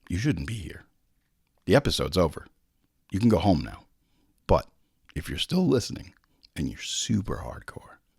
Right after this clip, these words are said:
and you're a real fan of The Offering, I want you to write Pussy Plug in the comments. Pussy Plug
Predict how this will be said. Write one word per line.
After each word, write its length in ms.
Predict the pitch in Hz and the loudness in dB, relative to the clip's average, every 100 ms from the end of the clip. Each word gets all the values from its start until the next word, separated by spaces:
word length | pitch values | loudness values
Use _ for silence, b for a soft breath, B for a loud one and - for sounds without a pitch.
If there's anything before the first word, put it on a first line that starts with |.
| - | -12
and 100 | 85 | -10
you're 220 | 69 71 | -10 -12
a 160 | - 73 | -14 -12
real 320 | 78 73 - | -10 -8 -10
fan 280 | - 67 82 | -10 -8 -8
of 60 | |
The 80 | - | -8
Offering, 480 | 78 82 - 82 80 - B B B B B B B _ | -6 -8 -6 -8 -8 -14 B B B B B B B _
I 60 | |
want 280 | - 69 - | -6 -4 -6
you 60 | - | -8
to 60 | |
write 240 | 58 67 - | -10 -10 0
Pussy 320 | - - - | 0 0 -6
Plug 360 | - - - - _ _ _ _ | -8 -10 -12 -20 _ _ _ _
in 140 | - | -4
the 60 | 69 | -4
comments. 640 | - 62 53 52 - - - b b b b - | -4 -10 -10 -12 -8 -8 -10 b b b b 0
Pussy 300 | - - 90 | 0 2 -2
Plug 360 | - 85 117 | -2 -2 -6